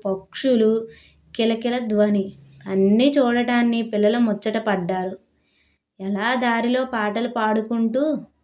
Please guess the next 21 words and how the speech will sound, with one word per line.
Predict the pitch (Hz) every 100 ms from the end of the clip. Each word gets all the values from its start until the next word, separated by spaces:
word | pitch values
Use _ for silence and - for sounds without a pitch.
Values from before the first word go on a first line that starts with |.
| -
ప్రయాణం | 208 208 220 240 254
సాగించారు. | 254 202 196 202 196 196 185 - _ _ _ _ _ -
చిన్ను | 233 233 277
ఒక | 330 285 220 233
పువ్వు | 214 233
నాన్నకిచ్చి, | 269 226 233 262 254 247 - 240 240 240 - - _
"ఇది | 233 226
హీరోలకి | 226 214 226 233 262 269 262
ఇచ్చే | 202 - 247
పువ్వు," | 247 240 214 240
అన్నాడు. | 247 208 208 208 190 196 - _ _ _ _ _ _ _ _ - 214
చివరికి | 214 285 285 285
వారు | 247 226 220
గ్రామం | 214 214 208 226 254
బయట | 247 247 247
ఉన్న | 226 220 220 214
ఒక | 208 208
అందమైన | 214 202 196 214 247 254 254 262
నది | 254 214 214
ఒడ్డుకి | 226 214 226 247 - 233
చేరుకున్నారు. | 202 208 214 202 190 180